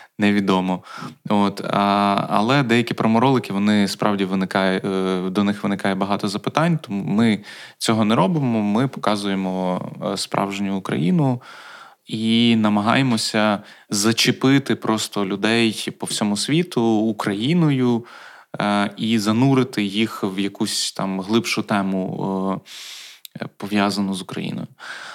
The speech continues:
От, і, власне, на цей напрямок нам най-, найскладніше знайти якесь фінансування,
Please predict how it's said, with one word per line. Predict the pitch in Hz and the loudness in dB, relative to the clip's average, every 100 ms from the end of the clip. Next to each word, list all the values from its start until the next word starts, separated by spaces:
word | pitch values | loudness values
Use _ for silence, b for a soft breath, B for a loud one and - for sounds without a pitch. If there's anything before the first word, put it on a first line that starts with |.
| B _ | B _
От, | - 113 107 104 - | 0 2 2 0 -8
і, | - 120 131 139 143 123 | -6 0 2 4 4 4
власне, | 127 135 - - 135 135 135 131 123 - - | 2 2 0 0 0 2 2 2 0 -8 -6
на | 113 117 120 113 | 0 2 4 2
цей | 110 - 151 | 2 0 2
напрямок | 165 143 - 123 120 - | 2 2 0 -2 -2 0
нам | 107 110 | 0 2
най-, | 107 107 | 2 2
найскладніше | 104 113 - 117 110 110 110 | 2 2 0 0 2 2 0
знайти | 98 98 98 | -2 -4 -4
якесь | 98 - | -6 -8
фінансування, | - 104 101 - 107 139 156 120 110 107 | -6 -2 -2 0 2 2 2 2 2 0